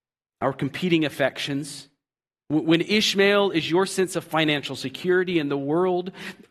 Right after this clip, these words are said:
that, that brings you comfort, or when Ishmael is your love of entertainment that gives you escape, that you seek out constantly, or when Ishmael is your work and your sense of accomplishment,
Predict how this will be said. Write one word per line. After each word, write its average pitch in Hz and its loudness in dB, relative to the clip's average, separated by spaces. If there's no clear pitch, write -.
that, 127 -2
that 135 -4
brings 127 -2
you 127 -8
comfort, 160 -4
or 165 0
when 165 4
Ishmael 196 0
is 147 -4
your 147 0
love 165 2
of 143 -10
entertainment 202 -4
that 147 -6
gives 139 0
you 147 -2
escape, 190 -2
that 147 -10
you 160 -6
seek 180 -6
out 170 0
constantly, 175 -2
or 185 2
when 185 6
Ishmael 208 0
is 170 0
your 160 0
work 156 0
and 160 0
your 151 0
sense 190 -2
of 143 -4
accomplishment, 190 0